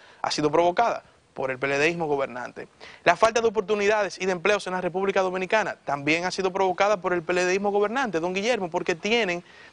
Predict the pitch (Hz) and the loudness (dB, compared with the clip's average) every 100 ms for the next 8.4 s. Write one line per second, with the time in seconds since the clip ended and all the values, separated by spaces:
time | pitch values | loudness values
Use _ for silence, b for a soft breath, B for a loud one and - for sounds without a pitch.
0 | _ 156 196 202 - 233 247 - _ 220 | _ 0 0 -2 0 0 0 -8 _ 0
1 | 214 170 - 175 170 208 185 - 160 214 | 0 -2 -2 0 2 0 0 0 2 2
2 | 262 208 185 208 b b 180 151 196 202 | 0 -2 -2 -6 b b -4 2 2 2
3 | 151 147 139 170 196 196 190 185 196 226 | -2 -2 -2 -2 0 0 -2 -4 -4 2
4 | 240 180 214 - B B - 226 247 262 | 2 2 -2 -8 B B 0 2 4 2
5 | 208 214 202 180 196 - 180 156 185 190 | 2 4 4 0 -2 -2 -2 0 0 0
6 | 220 165 - 151 160 180 175 - - 165 | 0 -2 0 2 2 0 -6 -12 -4 2
7 | 196 233 156 147 151 139 139 139 131 135 | 2 2 -2 -4 -4 -6 -6 -4 -6 -8
8 | 131 - 127 | -10 -10 -10